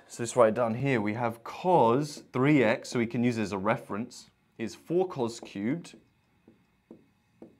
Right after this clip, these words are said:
minus three cos x.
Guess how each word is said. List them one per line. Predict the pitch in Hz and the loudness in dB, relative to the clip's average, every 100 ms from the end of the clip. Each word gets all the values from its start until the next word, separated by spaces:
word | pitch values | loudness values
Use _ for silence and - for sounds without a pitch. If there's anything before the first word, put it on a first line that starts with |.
| - - _ _ _ _ _ _ _ - - | -20 -20 _ _ _ _ _ _ _ -14 -2
minus | 120 117 113 | 0 0 -2
three | 117 110 | -2 -2
cos | - 107 98 | -2 -6 -6
x. | 92 - - | -8 -10 -20